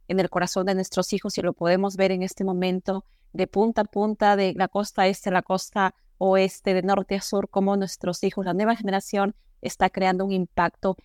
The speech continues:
que definitivamente vamos a tener que seguir los pasos de ustedes porque ustedes son los que nos enseñan.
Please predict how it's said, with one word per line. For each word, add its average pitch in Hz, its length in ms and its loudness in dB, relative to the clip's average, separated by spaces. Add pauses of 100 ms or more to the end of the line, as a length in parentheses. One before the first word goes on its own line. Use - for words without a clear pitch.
(140)
que 185 120 0
definitivamente 208 720 0
vamos 190 280 0
a 175 60 -6
tener 175 440 -2 (340)
que 175 360 -2 (180)
seguir 180 600 0
los 196 280 0
pasos 208 380 -2
de 214 60 -4
ustedes 226 300 -2
porque 190 200 -4
ustedes 190 240 -2
son 190 120 -4
los 202 120 -4
que 185 80 -6
nos 180 120 -6
enseñan. 180 440 0